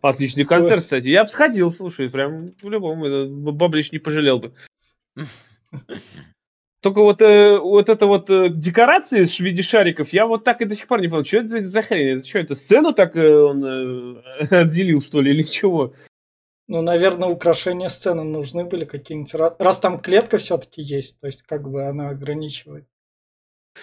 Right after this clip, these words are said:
Speaker 1: Ну, вот мне одно кажется, что вот здесь немножко то ли это был так задумано, то ли че, но пепелац сам по себе маленький. Но когда они внутрь заходят, он здоровый, и че-то, и у него еще и капсулы отделяются с туалетами. Так и нифига себе, вот он.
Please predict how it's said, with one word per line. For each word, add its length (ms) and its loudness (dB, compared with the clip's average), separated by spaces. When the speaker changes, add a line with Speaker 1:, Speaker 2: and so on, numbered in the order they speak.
Speaker 1:
Ну, 280 2
вот 200 -2
мне 260 2
одно 280 0
кажется, 420 -2
что 400 -2
вот 140 -2
здесь 200 -8
немножко 420 -6
то 180 2
ли 120 2
это 1040 2
был 200 0
так 180 0
задумано, 320 -2
то 80 -2
ли 80 -6
че, 140 -2
но 100 0
пепелац 440 0
сам 160 -2
по 80 -4
себе 200 -2
маленький. 540 0
Но 140 2
когда 200 4
они 140 0
внутрь 220 -4
заходят, 400 0
он 80 -2
здоровый, 480 0
и 60 -14
че-то, 220 -8
и 40 2
у 60 0
него 180 -6
еще 200 -4
и 40 -4
капсулы 420 0
отделяются 480 -2
с 40 -20
туалетами. 480 -4
Так 120 -8
и 200 0
нифига 300 -4
себе, 200 -14
вот 160 -14
он. 200 -20